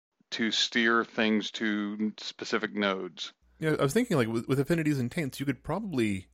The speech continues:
Speaker 2: tag your nodes and, and tag your containers and say, "These, these workloads go here and these workloads go there."
Speaker 1: Yeah.
Speaker 2: And if you're careful about scheduling.
Speaker 1: I think that's, I think that's how it's done.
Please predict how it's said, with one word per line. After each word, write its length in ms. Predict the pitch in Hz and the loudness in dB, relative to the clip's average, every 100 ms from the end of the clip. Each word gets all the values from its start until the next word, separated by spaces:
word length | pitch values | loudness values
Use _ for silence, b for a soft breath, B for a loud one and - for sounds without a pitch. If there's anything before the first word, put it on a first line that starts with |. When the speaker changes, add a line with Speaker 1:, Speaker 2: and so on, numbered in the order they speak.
| _ | _
Speaker 2:
tag 380 | - - 175 185 | -10 -2 0 0
your 100 | 123 | 0
nodes 520 | 104 131 131 92 90 | 0 2 4 2 0
and, 200 | 101 104 | -2 -2
and 140 | 104 113 | -2 -2
tag 180 | 143 143 | -2 -2
your 100 | 120 | -2
containers 500 | 113 - 175 110 92 | -4 -4 -4 -4 -4
and 100 | 104 | -4
say, 380 | 117 110 104 95 b b - | -2 0 -2 -4 b b 0
"These, 300 | 123 131 - _ _ _ _ | 2 2 -2 _ _ _ _
these 220 | 127 151 | -2 0
workloads 420 | 139 135 127 113 | 0 2 4 4
go 140 | 110 104 | 2 0
here 160 | 98 110 | 0 0
and 80 | |
these 120 | 110 110 | 0 -2
workloads 400 | 110 107 98 113 | -2 0 -2 -2
go 180 | 98 95 | -4 0
there." 440 | 120 147 78 - _ _ _ _ _ _ _ - - _ | 0 0 -4 -8 _ _ _ _ _ _ _ -18 -18 _
Speaker 1:
Yeah. 200 | - 113 - _ _ _ _ _ _ _ - | -4 -2 -4 _ _ _ _ _ _ _ -6
Speaker 2:
And 80 | 117 | -6
if 100 | - | -4
you're 80 | |
careful 540 | 117 - - 202 - 170 | -6 -8 -8 -8 -4 -2
about 200 | 147 - | -2 -2
scheduling. 640 | - - - - 98 - | -6 -6 -8 -8 -12 -2
Speaker 1:
I 100 | - | 0
think 280 | 110 139 131 | 2 2 6
that's, 440 | 135 117 - - - | 8 6 4 -8 -4
I 120 | 143 | -2
think 240 | - 135 | 0 2
that's 180 | 120 110 | 4 6
how 140 | 120 107 | 6 4
it's 160 | - | 0
done. 300 | - 98 92 | -8 -8 -10